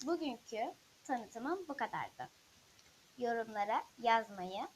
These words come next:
videoyu duraklatıp yapmayı, görselleri açıp sizin de çizmeyi, hatta bu kuklaları yapmayı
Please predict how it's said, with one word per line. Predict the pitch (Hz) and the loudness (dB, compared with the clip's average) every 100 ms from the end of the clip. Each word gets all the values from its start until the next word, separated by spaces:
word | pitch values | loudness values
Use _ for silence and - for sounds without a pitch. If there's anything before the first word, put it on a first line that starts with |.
| - 233 | -16 -6
videoyu | 269 254 269 240 214 | -4 0 2 2 0
duraklatıp | 208 202 196 202 - 294 240 | 2 2 2 -6 -6 -8 0
yapmayı, | 202 - 160 147 220 349 - - - | 0 0 -6 -6 -2 -4 -6 -14 0
görselleri | 226 220 233 240 240 269 | 0 4 4 4 0 0
açıp | 151 - 330 - | 2 0 -4 -10
sizin | 254 247 254 226 | -8 -4 -4 -4
de | 214 - | -8 -4
çizmeyi, | 247 214 202 196 302 - - - - - | -4 -4 -6 -4 -4 -4 -14 -20 -12 -2
hatta | 277 - 214 269 | -2 4 4 4
bu | - | -2
kuklaları | - - 214 202 208 285 | -10 -2 2 4 4 6
yapmayı | 294 226 202 196 208 359 | 4 4 0 -2 0 0